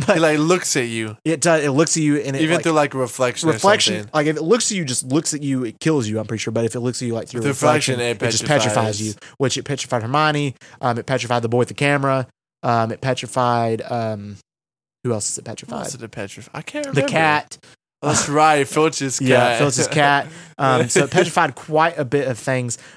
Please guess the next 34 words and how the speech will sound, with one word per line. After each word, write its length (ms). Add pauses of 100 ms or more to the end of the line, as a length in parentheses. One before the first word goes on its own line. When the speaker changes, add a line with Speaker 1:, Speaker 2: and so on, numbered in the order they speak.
Speaker 1:
but, 300
um, 260
Hermione 340
was 140
the 60
one 120
who 60
figured 320
it 80
out, 160
what 120
it 40
was, 220
and 80
gave, 200
like, 160
Herm-, 160 (140)
um, 340
Harry 320
and 140
Ron 320
what, 320
what 180
they 100
needed 280
to 60
do 180
to 80
get 200
to 60
the 60
Chamber 300
of 60
Secrets. 180